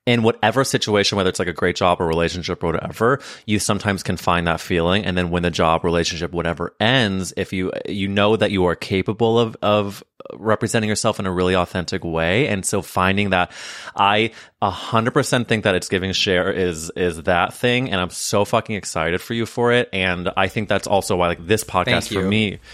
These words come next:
Speaker 1: it's, it's so exciting. I just, I, I feel so great about the future, especially for It's Giving Share. Um, you know what? I, I, I feel like because I'm so fully obsessed with talking to you, I haven't asked a famous podcast question, which is, Ian Paget,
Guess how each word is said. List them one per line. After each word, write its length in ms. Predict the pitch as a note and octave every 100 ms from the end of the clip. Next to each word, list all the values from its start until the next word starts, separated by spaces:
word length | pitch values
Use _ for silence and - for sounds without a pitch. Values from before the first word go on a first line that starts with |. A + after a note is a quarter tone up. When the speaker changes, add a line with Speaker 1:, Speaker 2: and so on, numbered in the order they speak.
| - - -
Speaker 1:
it's, 280 | C3 - -
it's 180 | C3+ B2+
so 220 | - D#3+
exciting. 460 | A#2 - F2 E2 E2+
I 80 | F#2+
just, 300 | A#2 - -
I, 300 | G#2 A2+ A2 - -
I 220 | - G#2+ A2
feel 480 | - G#2+ G2 F2+
so 400 | F2 - - G2
great 260 | F#2 F#2 E2+
about 480 | E2+ F2 D#2+ D#2+ -
the 80 | F2
future, 560 | - F2 E2 - -
especially 520 | G2 - - F#2+ - F2
for 680 | - E2 E2 E2+ E2+ - F#2+
It's 160 | F2+ -
Giving 300 | F2 F2+ F2+
Share. 720 | - - - - F#2 - - - - - - -
Um, 420 | B2+ C3+ C3+ C3+ - _ _ -
you 160 | B2
know 100 | A#3+
what? 360 | D#4 F3+ B2 G#2+
I, 140 | A#2+ B2+
I, 180 | C3 B2+
I 260 | A2 B2+
feel 240 | - - D#3
like 180 | F#3+ -
because 400 | B2 - G2 G2
I'm 140 | G2
so 500 | - G#2 F#2 F2 - _ -
fully 460 | - - F#2 F#2
obsessed 280 | F#2 - F2
with 100 | F#2+
talking 260 | - E2 F#2
to 40 |
you, 100 | F#2+
I 80 | G2+
haven't 180 | F2+ G2
asked 200 | F2+ E2+
a 40 |
famous 240 | - E2+ E2
podcast 400 | F2 E2 E2+ E2
question, 260 | G2 F#2+ F2+
which 120 | E2
is, 120 | F#2+
Ian 220 | G2 F#2+ F2
Paget, 640 | - G2 A2 B1+ C2 -